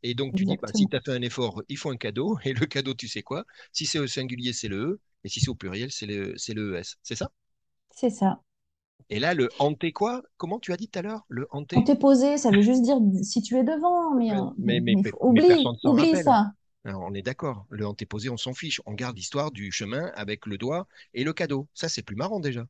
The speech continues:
Speaker 1: Et ça, on s'en rappelle
Speaker 2: Et
Speaker 1: tous.
Speaker 2: et de la question quoi ? Et on se rend compte qu'en grammaire, il y a qui, quoi,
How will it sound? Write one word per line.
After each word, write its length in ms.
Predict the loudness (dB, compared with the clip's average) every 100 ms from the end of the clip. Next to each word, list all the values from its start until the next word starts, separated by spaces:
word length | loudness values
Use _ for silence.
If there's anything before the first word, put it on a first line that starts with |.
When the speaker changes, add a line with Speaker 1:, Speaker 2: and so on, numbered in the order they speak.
| _
Speaker 1:
Et 80 | -10
ça, 120 | -8
on 60 |
s'en 140 | -8 -8
rappelle 280 | -6 0 0
Speaker 2:
Et 40 |
Speaker 1:
tous. 300 | 0 -10 -18 _ _ _ _ _ _ _
Speaker 2:
et 60 | 6
de 100 | 8
la 120 | 6
question 320 | 4 4 2
quoi ? 400 | 2 4 2 2 _ _ -20 -20 _
Et 100 | 2
on 60 | 2
se 80 |
rend 100 | 2
compte 200 | 0 0
qu'en 120 | 2 2
grammaire, 500 | 4 4 4 0 -10 _
il 80 | -4
y 20 |
a 180 | -2 -2 -8 _ _ _ _
qui, 340 | -4 -2 -2 -4 _ _ _
quoi, 420 | 6 6 6